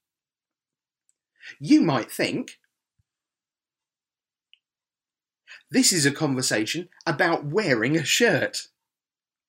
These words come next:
That's what I thought. That's what the poor Wizards person thought too. Let's carry on, shall we? Wizards person,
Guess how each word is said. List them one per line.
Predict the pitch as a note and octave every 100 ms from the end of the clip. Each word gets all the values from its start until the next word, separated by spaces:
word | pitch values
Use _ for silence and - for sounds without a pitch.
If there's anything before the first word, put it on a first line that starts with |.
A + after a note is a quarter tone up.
| _
That's | F#3+ C#4 -
what | E3+
I | G3+ D4+
thought. | - C3+ A3 - - _ _ _ _ _ _ - - -
That's | A2 B2 F3 F#3+ - -
what | D#3 E3+ D#3
the | D#3+
poor | F3+ F3+ D#3+
Wizards | B3 F#3 D3+
person | - C#3 A#2+ B2+ A#2
thought | A2+ A2 G2+ -
too. | G3+ F3+ - _ _ _ _ _ _ _ _ _ _ _ _ _ _ _ _ - - C#3 -
Let's | C3 C3+ -
carry | - C3+ C#3
on, | B2+ A2+ G2+
shall | - G2+ G2
we? | C3 - _ _ _ _ _ _ _ _ _ _ _ _
Wizards | C3+ D#3 C3 -
person, | - G2+ - E2+ -